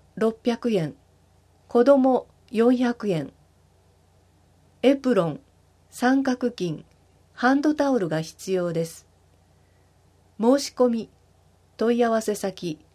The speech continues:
七月二十四日から三十一日に、直接窓口、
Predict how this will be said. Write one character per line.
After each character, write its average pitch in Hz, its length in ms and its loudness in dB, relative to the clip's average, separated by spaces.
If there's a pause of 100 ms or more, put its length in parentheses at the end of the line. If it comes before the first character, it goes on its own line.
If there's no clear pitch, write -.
(540)
七 - 360 -6
月 269 300 0
二 262 160 4
十 226 220 0
四 185 160 0
日 208 220 -6
か 202 140 -4
ら 185 200 -4 (160)
三 269 340 0
十 190 220 -2
一 185 260 -6
日 196 300 -6
に、 160 240 -6 (540)
直 226 200 -4
接 277 360 -2
窓 247 300 2
口、 175 400 -6